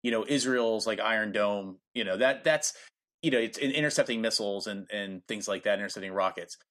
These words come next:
But are there other cases where it's actually the case that there are decisions that are made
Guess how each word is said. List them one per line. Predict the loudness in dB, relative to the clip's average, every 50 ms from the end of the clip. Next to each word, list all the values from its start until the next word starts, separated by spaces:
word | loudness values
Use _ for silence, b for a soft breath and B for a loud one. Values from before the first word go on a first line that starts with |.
| _
But | 0 2 4
are | 4 4 4
there | 4 4
other | 2 2 2 0
cases | 0 -2 -2 0 0 0 -2 -2 -4 -2
where | -2 0 2 2 2 2 2 0 0 -4 _ _ _ _ _ _ _
it's | -2 2 4
actually | 4 4 2 0 0 0 0
the | 0 -2
case | -4 -4 -4 -4 -4 -2 -4 -4 -2
that | 0 0 2 2 2 0 -2 -4 -8 _ -4
there | 0 2 4 4
are | 4 4
decisions | 4 2 0 2 2 0 0 -2 -4 -4 -4 -4 -4 -2
that | 0 0 2
are | 2 0
made | 0 -2 -2 -2 -2 -2 -4 -4